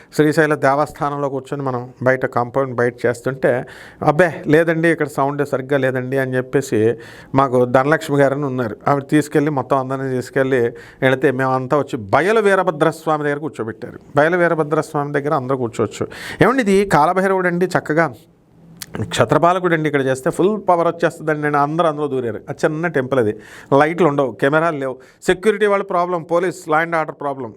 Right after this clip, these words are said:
వాళ్ళు వచ్చి, "బాబోయ్, వీళ్ళంతా చీకట్లో ఉన్నారు, ఎవరైనా చేసేసుకుంటున్నారు, కెమెరాలు లేవని, మీరంతా బయటకు పోండి" అని చెప్పేసి పొలైట్గానే చెప్పి బయటకు గెంటేశారు. ఆ, అక్కడ కెమెరాలు ఉన్నాయి, అక్కడ మెయిన్ టెంపుల్కి వెళ్ళి చేసుకోండి అంటే, "అబ్బే, మాకు ఈ వీరభద్రుడు బాగా ఇచ్చేస్తాడు, బయలు వీరభద్రుడు, ఈయన ఫుల్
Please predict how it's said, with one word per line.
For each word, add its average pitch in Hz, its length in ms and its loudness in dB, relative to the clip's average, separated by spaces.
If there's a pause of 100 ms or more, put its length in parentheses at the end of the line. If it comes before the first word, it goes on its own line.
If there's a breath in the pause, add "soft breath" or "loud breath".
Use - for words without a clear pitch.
వాళ్ళు 165 240 0
వచ్చి, 160 340 -6 (260 loud breath)
"బాబోయ్, 175 260 4
వీళ్ళంతా 165 340 2
చీకట్లో 160 500 -2
ఉన్నారు, 156 200 -2
ఎవరైనా 151 400 0
చేసేసుకుంటున్నారు, 151 680 -2
కెమెరాలు 143 440 0
లేవని, 139 240 -2
మీరంతా 139 360 -2
బయటకు 143 240 -2
పోండి" 139 240 -2
అని 135 120 -4
చెప్పేసి 135 340 -6
పొలైట్గానే 135 500 0
చెప్పి 127 260 -4
బయటకు 123 220 0
గెంటేశారు. 113 460 -4 (600 loud breath)
ఆ, - 20 4
అక్కడ 165 360 2
కెమెరాలు 151 360 0
ఉన్నాయి, 147 180 -4
అక్కడ 143 80 -6
మెయిన్ 143 240 -6
టెంపుల్కి 151 320 -2
వెళ్ళి 139 160 -2
చేసుకోండి 139 340 -2
అంటే, 135 120 0
"అబ్బే, 226 600 4
మాకు 160 280 0
ఈ 147 140 -2
వీరభద్రుడు 156 640 -2
బాగా 143 240 0
ఇచ్చేస్తాడు, 135 460 -6
బయలు 120 240 2
వీరభద్రుడు, 170 500 0
ఈయన 151 120 0
ఫుల్ 156 300 0